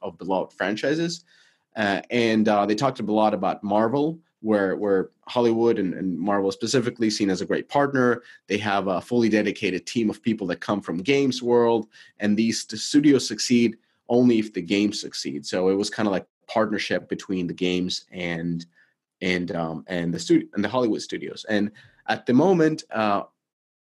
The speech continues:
it kind of, you know, seems like the Hollywood in terms of games going to the other direction, and Disney has been showing this direction for a while now, where it's low risk and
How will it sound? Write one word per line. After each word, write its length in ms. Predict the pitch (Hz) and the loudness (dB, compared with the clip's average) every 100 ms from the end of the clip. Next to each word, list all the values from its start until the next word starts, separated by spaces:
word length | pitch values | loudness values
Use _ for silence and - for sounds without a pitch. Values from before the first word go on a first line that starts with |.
| _ 113 | _ -8
it 80 | |
kind 220 | 107 131 117 | -4 0 0
of, 200 | 101 131 | -2 -2
you 60 | |
know, 160 | 117 107 | 0 2
seems 320 | - 127 117 | 2 2 4
like 180 | 107 107 - _ _ | 0 -2 -12 _ _
the 140 | - - | -16 -4
Hollywood 460 | 123 113 113 107 | 0 2 2 0
in 160 | 104 92 | 0 -2
terms 240 | 117 101 | -2 -4
of 80 | 90 | -2
games 260 | 104 104 95 | -2 -2 -2
going 280 | 101 95 | -2 -2
to 200 | - 95 | -4 -4
the 140 | 87 131 | 2 2
other 180 | 160 127 | 2 0
direction, 460 | 104 113 - 110 | 0 0 -2 -6
and 100 | 95 | -2
Disney 240 | 110 113 107 | -2 0 0
has 160 | 104 | 0
been 220 | 92 95 | -2 -2
showing 340 | 95 101 98 92 | -2 0 0 -2
this 120 | 90 | -4
direction 380 | 98 92 - 92 | -4 -4 -4 -8
for 180 | 92 92 | -4 0
a 60 | |
while 240 | 98 98 95 | 2 2 2
now, 240 | 98 95 | 0 0
where 200 | 92 85 | -2 -4
it's 160 | 82 127 | -2 2
low 140 | 131 | 4
risk 440 | 120 117 - - _ - - _ 95 | 4 2 -2 -14 _ -20 -20 _ -4
and 380 | 101 98 92 | -2 0 -2